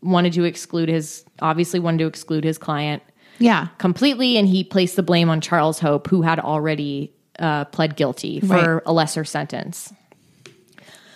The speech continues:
Speaker 1: Robert James was found guilty of murdering his wife, Mary. Sentencing would be delayed, but he was facing death by hanging.
Speaker 2: <gasps>
Speaker 1: Now,
Speaker 2: Whoa.
Speaker 1: something interesting about, about this death by hanging,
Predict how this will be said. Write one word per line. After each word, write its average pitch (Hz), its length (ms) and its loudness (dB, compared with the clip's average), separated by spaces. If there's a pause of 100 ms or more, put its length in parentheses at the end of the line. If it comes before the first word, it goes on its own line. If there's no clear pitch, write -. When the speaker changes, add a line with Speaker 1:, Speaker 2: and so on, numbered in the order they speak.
(300)
Speaker 1:
Robert 254 360 4
James 226 480 2
was 208 180 -2
found 180 380 2
guilty 214 640 2
of 156 160 -2
murdering 208 540 2
his 185 200 2
wife, 156 340 0
Mary. 143 540 -6 (280)
Sentencing 294 680 0
would 240 120 0
be 220 100 2
delayed, 160 640 0 (100)
but 170 160 2
he 240 180 0
was 269 200 -2
facing 220 560 2
death 175 380 -2
by 175 180 -2
hanging. 156 720 -4
Speaker 2:
<gasps> - 40 -10 (1000)
Speaker 1:
Now, 220 100 4
Speaker 2:
Whoa. 170 60 4
Speaker 1:
something 494 320 4 (120)
interesting 214 560 2
about, 156 440 -2 (520)
about 160 500 0
this 170 220 -2
death 165 320 0
by 160 100 0
hanging, 151 560 -2